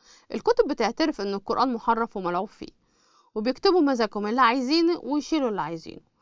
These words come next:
وده السبب إن آية الرجم لم تكتب في القرآن. إنهم كانوا بيعملوا إيه؟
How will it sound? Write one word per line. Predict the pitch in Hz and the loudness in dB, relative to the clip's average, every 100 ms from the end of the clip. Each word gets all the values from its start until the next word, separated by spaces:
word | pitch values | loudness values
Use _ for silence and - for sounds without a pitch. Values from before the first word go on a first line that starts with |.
| _ _ _ | _ _ _
وده | 254 403 | 0 0
السبب | - - 220 180 | 0 -2 -2 -2
إن | 185 220 | -4 -4
آية | - 311 294 | -2 -2 -2
الرجم | 247 302 349 302 - - | 0 0 -2 -8 -14 -10
لم | 190 | -8
تكتب | 180 233 - | -6 -8 -8
في | - | -10
القرآن. | 277 - - 247 233 - _ - _ _ 220 | -12 -10 -4 -2 -2 -8 _ -20 _ _ -6
إنهم | 208 262 240 | 0 0 0
كانوا | 240 233 | 0 0
بيعملوا | 220 214 220 180 | 0 0 -2 -4
إيه؟ | 208 | -4